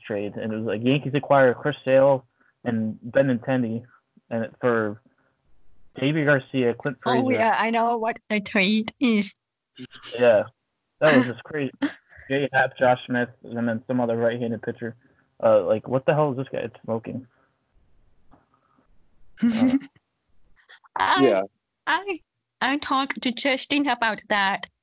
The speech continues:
Speaker 2: He said he thought Andrew will help Yankees a lot because of his speed and his great defense. So I don't know why he thinks that.
Speaker 1: Yeah.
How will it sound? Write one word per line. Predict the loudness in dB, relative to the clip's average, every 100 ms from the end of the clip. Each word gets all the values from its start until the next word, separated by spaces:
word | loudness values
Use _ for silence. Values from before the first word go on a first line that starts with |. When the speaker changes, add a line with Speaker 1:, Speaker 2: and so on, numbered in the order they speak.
| _ _
Speaker 2:
He | -2 0
said | 0 0
he | 0 0
thought | 0 0 0 -4 -4
Andrew | -2 0 0 0 0 -4 _
will | -2 0
help | 0 -2 -2 -10 _ _ _ _
Yankees | -2 0 0 0 0 -2
a | -2 0
lot | 0 -2 -4
because | -4 -2 -2 0
of | -2 0
his | -2 -4
speed | -2 0 2 0 -6 -2
and | 0 2
his | 0 -2
great | -2 -2 -2 -4 -6
defense. | -4 -2 0 0 0 -4 -6 -10 _ _ _ _ _ -20 -20 _ _ _ _ _ _ _ _ -20 _
So | -4 0
I | 0 0 0
don't | 0 -2 -2
know | 0
why | 0 -2 -2 0 -2 -2 -10 -20 _
he | -2 0
thinks | 0 -2 -4 -12 -18 -4
that. | -2 -2 -6 -12 -20 _ _ _ _ _ -18
Speaker 1:
Yeah. | -8 -4 -4